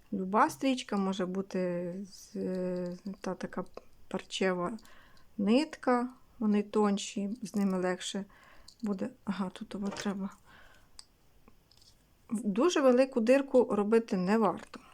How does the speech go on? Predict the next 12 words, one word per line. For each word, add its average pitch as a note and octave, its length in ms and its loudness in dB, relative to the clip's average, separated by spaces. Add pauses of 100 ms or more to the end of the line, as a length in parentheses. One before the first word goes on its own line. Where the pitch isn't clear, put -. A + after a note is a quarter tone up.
(1900)
Е, F#3+ 760 -2 (800)
щоб A3 360 -4
не G#3+ 120 6
висмикнулася A3+ 1300 2
стрічка. F#3+ 520 -6
Ну, G#3 140 2
вона D#4+ 260 2 (100)
і C#4 100 4
не C#4+ 140 6
висмикнеться, C4+ 800 2 (380)
по G3+ 140 2
ідеї. F3+ 560 0